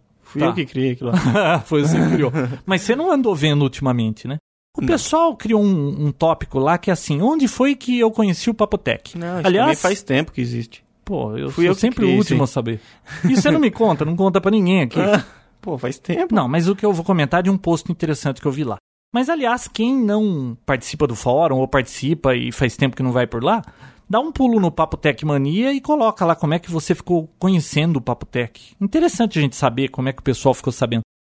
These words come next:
Speaker 2: Sabe como o último que postou lá ficou sabendo do Papo Tech?
Speaker 1: Não.
Speaker 2: O professor, na aula de um curso técnico, falou pros alunos da classe.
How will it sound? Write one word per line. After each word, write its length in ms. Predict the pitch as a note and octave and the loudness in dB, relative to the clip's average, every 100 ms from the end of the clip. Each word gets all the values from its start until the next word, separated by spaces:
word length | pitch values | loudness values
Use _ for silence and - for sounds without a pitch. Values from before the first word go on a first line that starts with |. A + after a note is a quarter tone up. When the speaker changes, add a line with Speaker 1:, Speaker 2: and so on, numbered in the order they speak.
| _ _ _ | _ _ _
Speaker 2:
Sabe 240 | - F#4 E4 | -6 -2 -2
como 340 | - A3 G3+ | 0 0 2
o 520 | F#3+ D#3+ D3 B2+ D3+ F3 | 2 2 0 -2 -2 -2
último 280 | A3 D#3+ | 0 -2
que 120 | C#3 - | -4 -2
postou 420 | D3 - - D3+ | -2 0 0 2
lá 140 | D3+ | 2
ficou 180 | - D3 | 0 -4
sabendo 300 | - C3 D3+ | 0 0 0
do 60 | C#3+ | 0
Papo 180 | C3+ - | -4 -2
Tech? 320 | G#3+ A3 _ _ _ _ - | -6 -6 _ _ _ _ -14
Speaker 1:
Não. 280 | B2+ A#2 - _ _ _ | -10 -8 -10 _ _ _
Speaker 2:
O 60 | D3+ | -4
professor, 720 | F3 - E3+ - F3+ G#3+ A3 | -4 -2 -4 -4 -2 0 0
na 140 | G3+ E3+ | 0 2
aula 500 | D#3+ G#3+ A3+ F#3 _ _ | 2 2 0 -2 _ _
de 140 | D#3 D#3 | -6 -4
um 80 | F3 | -2
curso 340 | F#3+ F#3+ G#3 | -2 -2 -4
técnico, 640 | - F3 E3+ G3 F#3+ G3+ G3 _ | -4 -2 -2 -4 -4 -6 -10 _
falou 380 | - F#3 E3+ E3 | -2 0 2 0
pros 200 | E3+ D#3 | 2 2
alunos 320 | D#3 C#3+ C#3 | 2 0 -2
da 120 | C#3+ | -2
classe. 480 | - A#2 G#2+ - | -2 -4 -4 -12